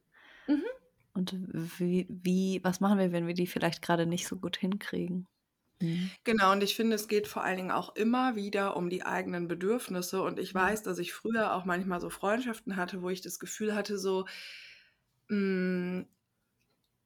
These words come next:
Speaker 1: ich muss mich so ein bisschen irgendwie verbiegen, damit diese
Speaker 2: Mhm.
Speaker 1: Freundschaft funktioniert.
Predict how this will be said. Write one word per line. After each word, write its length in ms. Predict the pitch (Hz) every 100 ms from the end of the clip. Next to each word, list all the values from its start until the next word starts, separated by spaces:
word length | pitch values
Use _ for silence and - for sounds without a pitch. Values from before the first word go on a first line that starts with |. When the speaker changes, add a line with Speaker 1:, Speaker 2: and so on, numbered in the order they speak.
| _ -
Speaker 1:
ich 160 | 214
muss 240 | 233 330 415
mich 160 | 370
so 80 | 285
ein 180 | 202 -
bisschen 440 | - - - 240
irgendwie 300 | 214 220 196
verbiegen, 840 | 196 208 185 208 247 240 180 165 160
damit 300 | 160 180 -
diese 160 | 180 175
Speaker 2:
Mhm. 40 |
Speaker 1:
Freundschaft 540 | - 156 - 156 156
funktioniert. 920 | - 139 127 - 160 135 143 147 151